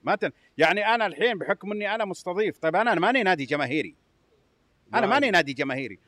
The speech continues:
Speaker 1: وأنا أعرف، أنا كرئيس نادي إني أنا ماني نادي جماهيري، وأعرف إن الناس هذول جمهور الفريق الضيف. كيف تحسب لي أنا؟ هذه المعايير الخاطئة.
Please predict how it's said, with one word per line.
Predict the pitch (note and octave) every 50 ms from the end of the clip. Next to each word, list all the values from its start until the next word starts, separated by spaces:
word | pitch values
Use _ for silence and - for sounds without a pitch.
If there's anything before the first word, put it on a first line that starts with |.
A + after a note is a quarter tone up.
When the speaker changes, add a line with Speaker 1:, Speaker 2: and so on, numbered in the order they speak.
| _ _ _ -
Speaker 1:
وأنا | C#3 F#3+ F#3 G#3 B3+ C4+ A3
أعرف، | F#3 G#3 B3 A3+ F3+ F3 E3+ D3+ D#3+
أنا | - F#3+ G#3+ G3
كرئيس | D#3+ - F#3 G3+ G#3+ G#3+ D3+ D3+
نادي | F3+ G3 G3 G3 G#3+
إني | A3 A3 A3+ G#3 G3
أنا | E3+ D#3
ماني | D#3+ F#3 A3+ A3+ G3
نادي | F3+ F3 E3+ D#3+ D#3
جماهيري، | C#3 C#3+ D3+ D3 C#3+ D3 C#3 C3 C3 C3 A2+ F#2+ - - _ _ _ _ _
وأعرف | - G#3+ B3+ A#3 A3 A#3 G#3+ F3
إن | G3+ G3+ G3
الناس | G3 F#3+ G3+ A3 G3+ - F3
هذول | F3 F#3 G3 G#3+ A3 A3
جمهور | F#3 G#3 F#3 F#3+ A#3 A#3
الفريق | A3 F#3 D#3 G#3+ A3+ A3+ F#3+
الضيف. | G#3 F3+ F#3 A3 F3 B2 - _ _ _ _ _ _ _ _ _ _ _ _
كيف | - B3+ C4+ -
تحسب | - C4 - - - B3 B3 G3
لي | E3+ D#3 D#3 D3
أنا؟ | B2+ G2+ - _ _ _
هذه | - A#3 C#4 C#4+ C4
المعايير | A3+ G3 F3 D#3 F3+ G#3 G#3 F#3+ D#3+
الخاطئة. | C#3 - - F#3 E3 - - G#2 F#2 F2+